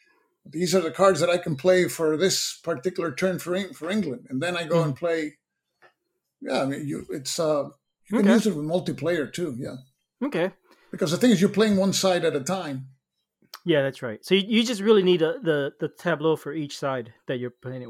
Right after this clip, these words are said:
Speaker 2: using with. And I guess I could say it's in a, in that game, I think you could also have three people against three people sort of thing, or, or two, two. And,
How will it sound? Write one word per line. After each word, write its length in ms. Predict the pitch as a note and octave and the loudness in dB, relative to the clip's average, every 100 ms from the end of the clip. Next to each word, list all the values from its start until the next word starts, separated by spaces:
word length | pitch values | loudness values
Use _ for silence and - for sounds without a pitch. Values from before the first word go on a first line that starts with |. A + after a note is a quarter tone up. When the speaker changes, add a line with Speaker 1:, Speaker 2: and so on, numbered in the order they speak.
| - | -14
Speaker 2:
using 300 | D#3 C3 A#2+ | -14 -12 -12
with. 100 | B2 - | -12 -2
And 100 | F3+ | 2
I 40 | |
guess 200 | E3+ A#3+ | 6 6
I 60 | B3 | 4
could 160 | F#3+ | -2
say 320 | - F#3+ F3+ - _ - _ _ _ _ - - - _ | -2 0 0 -2 _ -20 _ _ _ _ -20 -20 -20 _
it's 300 | G#3+ - - | -10 -8 -4
in 200 | D4+ F#3 | 2 4
a, 340 | F3 D#3+ D#3 - | 4 4 2 0
in 160 | E3 D#3+ | -2 2
that 160 | F#3+ | 2
game, 280 | F#3 F#3+ F3+ | 4 4 4
I 80 | D3+ | 2
think 280 | - F#3 E3+ | 2 0 0
you 60 | |
could 140 | C#3+ E3 | 0 2
also 220 | E3 E3+ | 2 0
have 240 | D#3 C#3+ | -2 -4
three 260 | - E3+ F3 | -4 -2 -2
people 260 | F#3 D#3+ | -2 -4
against 320 | D3+ D3 C#3+ - | -4 -4 -8 -6
three 160 | D#3+ | -8
people 320 | C#3+ E3 D3 | -6 -6 -6
sort 240 | C3+ - B2+ | -8 -8 -8
of 80 | B2 | -8
thing, 300 | B2 A#2+ G#2+ | -10 -10 -10
or, 60 | |
or 300 | F#2+ C#3+ D3 C#3+ _ | -12 -14 -14 -16 _
two, 200 | - F3 | -12 -8
two. 200 | D#3 - | -8 -6
And, 140 | D#3 | -6